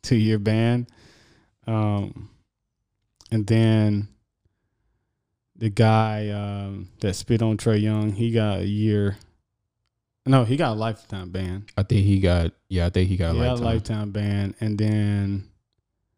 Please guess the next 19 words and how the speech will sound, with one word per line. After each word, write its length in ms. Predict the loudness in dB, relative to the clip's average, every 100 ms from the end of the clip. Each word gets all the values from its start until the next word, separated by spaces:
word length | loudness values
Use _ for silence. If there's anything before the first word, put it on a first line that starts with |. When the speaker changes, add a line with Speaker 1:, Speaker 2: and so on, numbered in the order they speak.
| _ _ _ _ _ -4
Speaker 2:
I 120 | 2
don't 120 | 4
know 80 | 4
Speaker 1:
um, 40 |
Speaker 2:
about 240 | 4 2 0
the 80 |
dude 240 | 0 0 0
that 120 | -2
threw 120 | -2
the 60 | -4
popcorn. 440 | -4 -8 -8 -8
Speaker 1:
he 100 | -6
got 180 | -2 -2
a 20 |
lifetime 460 | -2 -4 -6 -8 -6
ban, 260 | -6 -6 -4
too. 120 | -4
Speaker 2:
He 40 |
did? 280 | -2 -2 -2